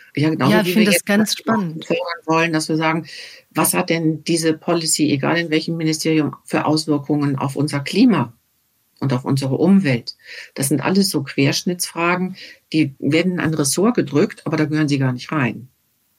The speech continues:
Speaker 2: Ja, und genau das habe ich gerade den Eindruck, wir haben sehr viele andere f-,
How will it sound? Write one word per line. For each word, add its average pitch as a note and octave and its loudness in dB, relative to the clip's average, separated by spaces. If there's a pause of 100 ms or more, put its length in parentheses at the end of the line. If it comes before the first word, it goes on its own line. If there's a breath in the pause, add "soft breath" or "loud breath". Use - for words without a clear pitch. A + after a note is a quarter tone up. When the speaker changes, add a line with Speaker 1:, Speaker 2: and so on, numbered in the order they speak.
(300 loud breath)
Speaker 2:
Ja, F3 0
und F3 2
genau F3+ 2
das F#3+ -2
habe G3+ 0
ich F3+ -4
gerade F3+ -2
den D#3+ -6
Eindruck, F#3 -2
wir F3 0
haben F3 -2 (180)
sehr F3+ 2
viele A3 0
andere G#3 2
f-, - -8